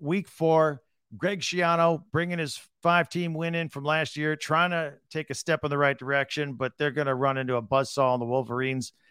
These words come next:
at the Big House, no doubt about it. And then the, uh, the Michigan, uh, Wolverines close out September on the road at Nebraska.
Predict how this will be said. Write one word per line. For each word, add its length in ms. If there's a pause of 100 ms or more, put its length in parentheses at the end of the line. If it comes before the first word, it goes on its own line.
(260)
at 180
the 80
Big 260
House, 300
no 100
doubt 220
about 280
it. 160
And 140
then 320
the, 460
uh, 300
the 80
Michigan, 480
uh, 300
Wolverines 320
close 260
out 280
September 640 (520)
on 200
the 80
road 320 (120)
at 340
Nebraska. 560